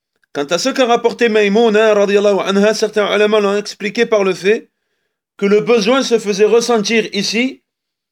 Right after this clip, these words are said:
de renouveler le, le, le lavement, ou le lavage plutôt des pieds, du fait que le sol était argileux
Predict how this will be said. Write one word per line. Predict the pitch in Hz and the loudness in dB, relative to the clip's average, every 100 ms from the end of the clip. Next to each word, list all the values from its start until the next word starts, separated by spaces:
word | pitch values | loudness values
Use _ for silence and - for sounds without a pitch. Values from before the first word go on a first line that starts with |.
| _ _ _ _ _ _ _ _ _ _ - | _ _ _ _ _ _ _ _ _ _ -16
de | - 185 | -2 0
renouveler | 180 247 254 220 226 262 240 | 4 4 2 2 2 2 0
le, | 208 - _ | -2 -6 _
le, | - 160 170 | -10 -4 -4
le | - 180 | -2 2
lavement, | 220 196 220 262 285 _ - | 2 2 0 0 -4 _ -10
ou | |
le | 156 | -2
lavage | 185 185 226 220 | 0 2 0 -2
plutôt | 202 233 | -4 -2
des | 226 226 | 0 -2
pieds, | 180 - _ _ _ _ _ _ _ _ _ _ _ _ _ _ _ _ _ - | -6 -12 _ _ _ _ _ _ _ _ _ _ _ _ _ _ _ _ _ -14
du | 165 | -10
fait | 196 240 | -4 -4
que | 226 | -2
le | 196 185 | -2 0
sol | - 220 208 | 0 2 2
était | 190 202 185 - - | 0 0 0 -2 -4
argileux | 196 196 196 196 233 311 | -2 0 0 2 0 -2